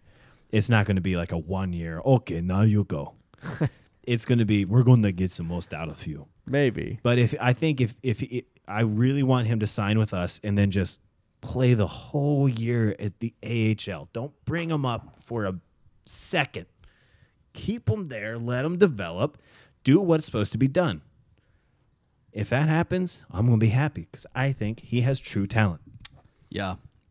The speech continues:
Speaker 3: Verdict's out. I wanna see him in training camp. I wanna see him in some actual preseason games that we're,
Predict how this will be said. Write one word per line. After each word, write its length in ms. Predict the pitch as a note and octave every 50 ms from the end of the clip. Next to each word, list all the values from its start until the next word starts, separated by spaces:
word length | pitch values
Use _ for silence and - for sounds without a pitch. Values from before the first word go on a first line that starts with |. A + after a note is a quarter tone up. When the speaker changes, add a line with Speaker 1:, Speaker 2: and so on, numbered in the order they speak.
| _ _ _ _ _ _ _ _ -
Speaker 3:
Verdict's 300 | F#3 G3 F#3 D3+ - C#3
out. 260 | C3 B2+ B2 - _ _ _ _ _ -
I 80 | C#3
wanna 220 | D3 D3 D3+ D3+ C#3
see 180 | - - D3
him 100 | C#3 B2+
in 60 | B2+ A#2
training 300 | - A#2 A2 G#2+ G#2+ -
camp. 260 | A2+ A2 A2+ A2+ - _ _ _ _ _ _ _ _ -
I 80 | A2 A#2
wanna 160 | B2+ B2+ A#2
see 160 | - C3+ B2+
him 100 | B2 B2
in 100 | A#2+ A2+
some 160 | - - A2
actual 300 | A2 A2+ A#2 - - A2+
preseason 540 | G2+ - - C3+ B2 - B2+ A#2 G#2+ A2 A2
games 300 | G#2 G2 G2 G#2 A2 G#2
that 100 | G2 F#2
we're, 220 | F#2 F#2 F#2+ F2+